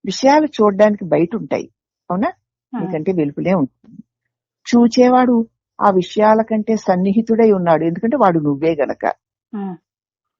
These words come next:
Speaker 1: అది తన దృష్టిని విస్పష్టంగా ఉన్న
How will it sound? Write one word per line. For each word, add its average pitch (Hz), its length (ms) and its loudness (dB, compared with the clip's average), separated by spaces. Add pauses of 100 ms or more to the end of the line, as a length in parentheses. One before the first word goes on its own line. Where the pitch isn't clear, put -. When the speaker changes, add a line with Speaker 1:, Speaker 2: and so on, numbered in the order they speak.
(1120)
Speaker 1:
అది 226 180 -18
తన 233 340 0
దృష్టిని 233 760 -6 (680)
విస్పష్టంగా 240 800 -6
ఉన్న 196 580 -6